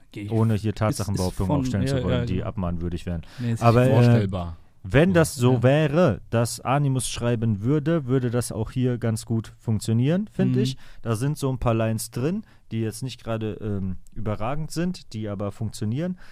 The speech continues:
Speaker 2: Die witzigste ist vielleicht die von, äh, Animus selbst,
Speaker 1: <laughs>
Speaker 2: also so die selbstironische mit, äh, "Schlaf auf der Couch ein und wach beim Major auf." Das ist eine gute Line. Das ist gut mit der Situation umgegangen und das find ich nice. So, und,
Speaker 1: Ja.
Speaker 2: ähm,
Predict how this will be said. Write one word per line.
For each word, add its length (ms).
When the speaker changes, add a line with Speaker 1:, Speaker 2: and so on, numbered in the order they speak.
Speaker 2:
Die 160
witzigste 380
ist 140
vielleicht 300
die 60
von, 380
äh, 240
Animus 440
selbst, 520
Speaker 1:
<laughs> 120
Speaker 2:
also 220
so 220
die 120
selbstironische 840
mit, 220
äh, 240
"Schlaf 320
auf 160
der 100
Couch 300
ein 160
und 80
wach 140
beim 180
Major 300
auf." 240
Das 180
ist 120
eine 100
gute 240
Line. 280
Das 220
ist 160
gut 220
mit 340
der 280
Situation 640
umgegangen 540
und 120
das 120
find 160
ich 120
nice. 360
So, 240
und, 240
Speaker 1:
Ja. 480
Speaker 2:
ähm, 240